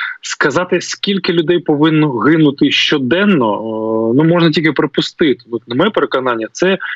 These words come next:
позначка від двох тисяч. Двох тисяч, і тоді це дійсно буде такий серйозний мінус для російського ці-, цього балансу у Збройних силах, і тоді воно піде там на, е, вниз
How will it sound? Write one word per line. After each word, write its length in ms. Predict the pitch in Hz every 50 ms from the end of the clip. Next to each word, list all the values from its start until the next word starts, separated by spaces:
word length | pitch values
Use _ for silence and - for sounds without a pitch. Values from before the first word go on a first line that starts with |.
| - - _
позначка 380 | - 147 160 156 143 - - 120
від 240 | 107 101 131 131 120
двох 300 | 120 120 131 135 123 -
тисяч. 500 | - - - - - - - - - -
Двох 540 | - 107 107 104 104 98 107 120 131 123 -
тисяч, 360 | - 117 113 - 151 - -
і 40 | 120
тоді 320 | - 117 107 113 160 190
це 260 | 160 - - 131 127 117
дійсно 340 | 110 123 143 139 - 120
буде 340 | 104 107 113 127 127 117 117
такий 240 | 95 110 - - 110
серйозний 520 | - - - 113 135 143 131 - 117 110
мінус 400 | 110 127 160 196 208 202 165 135
для 280 | 120 113 113 113 110 107 - - - - - - - -
російського 520 | - 120 - - 131 117 - - 120 107
ці-, 260 | - - 110 104 101 101 104 110 110 104 107 110 113 113 104 -
цього 180 | - 127 113
балансу 560 | 107 113 117 131 151 185 214 214 - - 170
у 140 | 147 139 127
Збройних 400 | 120 117 135 135 131 123 123 117
силах, 300 | - - 135 120 117 107 -
і 60 | 120
тоді 260 | 95 - 101 127 170
воно 260 | 175 143 117 123 139 123
піде 340 | 123 127 120 113 123 110
там 240 | 101 - 104 101 101
на, 360 | 101 113 117 117 110 107 107 104 - - - - - - - _ _ -
е, 40 | 113 110 104 104 104 104 101 101 101 101 101 101 98 95 101 107 123
вниз 640 | - 135 117 113 123 131 143 139 123 - - -